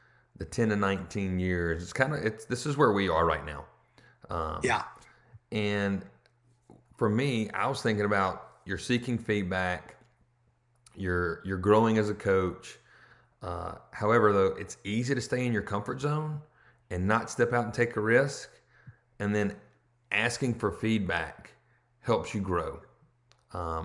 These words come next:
Speaker 1: and I think that's what I, that's the hardest part, I think, is seeking that feedback and then who you seek it from. And then are you getting told truth? Because all in all, you wanna grow. Um,
Speaker 2: Yes.
Speaker 1: and when we grow, it's like, do you listen to podcasts? Do you read books?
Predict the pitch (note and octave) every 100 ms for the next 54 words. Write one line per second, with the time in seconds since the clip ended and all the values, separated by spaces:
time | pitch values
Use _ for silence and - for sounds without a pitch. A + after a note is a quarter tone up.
0 | - G2+ A2 C#3+ C3 A#2+ A2 G#2+ G#2 -
1 | - - - - A#2+ - G2+ - G#2+ A2
2 | G#2+ - G#2 G#2+ A2 A#2+ A#2 G2+ - B2
3 | A#2+ G#2+ F#2+ F#2 G#2+ A2 A2 G2+ F#2 G#2
4 | A#2 A2+ A2 A2+ A#2 G#2 - G2+ A2+ B2+
5 | - - _ - _ _ _ - F#2+ G2
6 | G2+ G2 G2 A2 G2+ F#2 G2+ F2+ - G#2
7 | F2+ E2 - _ - - G2+ G#2+ G2 -
8 | - _ _ _ _ - B2 B2 A2 A2+
9 | F#2+ F#2+ A2 G#2+ D#2+ E2+ D#2 C#2+ D2+ -
10 | _ _ _ - D#2+ D2+ D#2 E2+ - -
11 | - - - _ _ - G2 F#2 F2 G2
12 | G#2+ G#2+ F#2 G2+ A#2 A#2 G#2 F2 F2 F#2
13 | F2+ F#2+ F#2+ - F#2 F2+ E2+ F2 B2+ B2
14 | - E2+ - - F2 E2+ E2 E2+ C3+ B2
15 | F2+ E2+ -